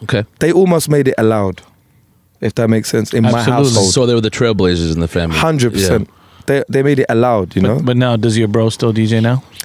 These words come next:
Speaker 2: Nah, man, not at all. Like, he,
Speaker 1: <laughs>
Speaker 2: he was just having fun, you know?
Speaker 1: Yeah.
Speaker 2: Like, he wasn't really doing it professionally, you know? My, my thing was, like, I was, I was the alien. I'm the alien in the family.
Speaker 1: Mm.
Speaker 3: The stranger, if you will.
Speaker 2: Hundred percent.
Speaker 1: The
Speaker 2: I'm the
Speaker 1: stranger.
Speaker 2: stranger,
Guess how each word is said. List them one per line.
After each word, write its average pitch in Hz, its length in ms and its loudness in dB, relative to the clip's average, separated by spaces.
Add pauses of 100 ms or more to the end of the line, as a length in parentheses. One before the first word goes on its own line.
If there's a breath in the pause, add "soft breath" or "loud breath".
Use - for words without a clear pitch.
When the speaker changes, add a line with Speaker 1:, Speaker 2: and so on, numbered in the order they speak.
Speaker 2:
Nah, 165 320 0
man, 117 320 0
not 160 180 2
at 151 40 2
all. 151 260 2
Like, 107 220 0
he, 175 240 0 (140)
Speaker 1:
<laughs> - 140 -20
Speaker 2:
he 196 140 2
was 214 200 4
just 151 180 2
having 131 280 0
fun, 160 360 0
you 98 80 2
know? 143 100 2
Speaker 1:
Yeah. 135 40 2
Speaker 2:
Like, 90 160 -2 (300 loud breath)
he - 160 -2
wasn't 170 260 2
really 143 440 2 (360)
doing 131 260 2
it - 120 -4
professionally, 104 640 -4 (540 soft breath)
you - 100 -8
know? 107 280 0 (480)
My, 117 180 2
my 139 220 2
thing 147 240 -2
was, 113 180 2
like, 113 80 0
I 123 140 0
was, 123 320 -2 (340 loud breath)
I 139 140 0
was 143 220 2
the 127 220 2
alien. 113 420 2
I'm 135 180 -2
the 131 120 0
alien 120 320 2
in 95 120 0
the 92 60 -2
family. 90 420 -4 (180)
Speaker 1:
Mm. 87 240 -6
Speaker 3:
The - 80 -2
stranger, 113 440 0
if 95 140 -4
you 101 100 0
will. 101 100 0
Speaker 2:
Hundred 127 320 0
percent. - 300 -4
Speaker 1:
The - 200 -4
Speaker 2:
I'm 123 140 0
the 117 60 0
Speaker 1:
stranger. 104 500 -2
Speaker 2:
stranger, - 40 -20